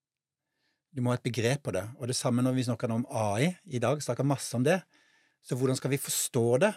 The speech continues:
Og det eneste måten å gripe noe som er uforståelig på, er jo å begynne å så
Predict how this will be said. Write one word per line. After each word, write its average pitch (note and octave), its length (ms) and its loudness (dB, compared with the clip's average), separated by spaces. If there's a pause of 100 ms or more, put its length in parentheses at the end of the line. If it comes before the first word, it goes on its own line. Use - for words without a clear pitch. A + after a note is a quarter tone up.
(640)
Og C3 80 -2
det E3+ 140 2
eneste C#3+ 180 0
måten D3+ 240 0
å C#3+ 80 -2
gripe D3 400 0
noe C#3 100 4
som C#3 140 2
er C3+ 80 0
uforståelig C#3 400 -2
på, F#3+ 160 -2
er A#2+ 160 0
jo C#3+ 140 0
å - 20 -2
begynne A#2+ 320 0
å - 20 -10
så C3+ 140 -2